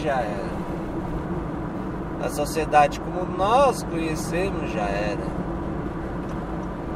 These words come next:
E não há mais nada a ser feito. Como diria o outro, que faz aquele dueto com o outro, que parece que é um, mas são dois,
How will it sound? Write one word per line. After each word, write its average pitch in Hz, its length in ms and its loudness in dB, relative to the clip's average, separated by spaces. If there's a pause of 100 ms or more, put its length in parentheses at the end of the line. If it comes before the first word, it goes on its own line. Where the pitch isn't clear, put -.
(2000)
E - 60 -2
não 170 160 0
há 185 160 6
mais 185 320 2
nada 175 380 4
a 170 40 4
ser 170 240 0
feito. 160 600 2 (1400)
Como 208 300 6
diria 196 580 6
o 165 240 2
outro, 226 460 10 (2500)
que - 80 -4
faz 175 320 2
aquele 170 420 0
dueto 156 500 0 (120)
com 214 160 8
o 165 200 2
outro, 233 440 10 (840)
que - 100 -4
parece 170 500 6
que 180 80 0
é 165 120 4
um, 180 120 2
mas 165 220 0
são 143 200 -2
dois, 202 500 4